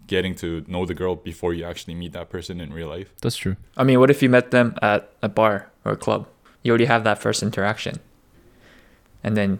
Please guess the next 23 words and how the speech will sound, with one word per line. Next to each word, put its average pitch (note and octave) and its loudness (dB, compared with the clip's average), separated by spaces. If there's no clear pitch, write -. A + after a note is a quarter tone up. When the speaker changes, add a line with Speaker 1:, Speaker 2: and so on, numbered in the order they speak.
Speaker 3:
let's - -4
say G#2 0
you G2+ 0
get G#2+ 0
their G2 -4
number. F#2+ -2
Speaker 1:
Yeah, G#2 0
but E2+ -4
I A2+ -12
feel C#3 0
like D3 0
even, A#2 -2
even A#2 -2
if G#2+ -4
you F2 -8
meet F2 -6
someone F#2+ -6
at D#2+ -10
a D#2 -10
bar E2 -2
or E2+ -4
a D2+ -10
club, F#2+ -6